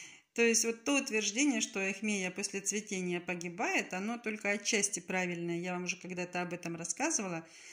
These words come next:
На самом деле эхмея может прожить около десяти лет даже. Вот моя старая эхмея уже теряет внешний вид, но она по-прежнему продолжает наращивать деток. Уже кажется, что растение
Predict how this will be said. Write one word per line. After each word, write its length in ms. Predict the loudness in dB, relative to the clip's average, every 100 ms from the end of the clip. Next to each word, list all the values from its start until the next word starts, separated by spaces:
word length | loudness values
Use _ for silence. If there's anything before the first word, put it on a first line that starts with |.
| -6
На 100 | 2
самом 320 | 4 4 2
деле 400 | 0 4 4 2
эхмея 440 | -2 -6 2 4 4
может 320 | 2 -4 -6
прожить 460 | -4 -2 -2 -2 -4
около 380 | -4 -2 0 -2
десяти 520 | 0 2 2 0 0
лет 320 | 2 2 0
даже. 320 | -2 -2 -4 -10 _ _ _ -20 _ _ -12
Вот 140 | -6
моя 420 | -2 2 2 0 -8 -20 -20 -20 _ _ _ _ _ _ _ _ _ _ _ _ _ _
старая 540 | -4 0 2 2 0 -4
эхмея 400 | 0 2 4 2
уже 180 | 0
теряет 520 | 0 2 4 4 2 -2
внешний 480 | 0 0 0 -2
вид, 260 | 0 -2 0
но 240 | -2 0
она 300 | -2 0 0
по-прежнему 680 | 0 -2 -2 -2 0 -2 -2
продолжает 760 | -4 -4 -2 -2 0 0 0 -4
наращивать 800 | -4 -4 -2 0 0 -2 -2
деток. 480 | -2 0 0 -6 -10
Уже 200 | -8 -6
кажется, 440 | 0 0 0 0 0
что 220 | 2 0
растение 640 | -2 -4 2 4 6 4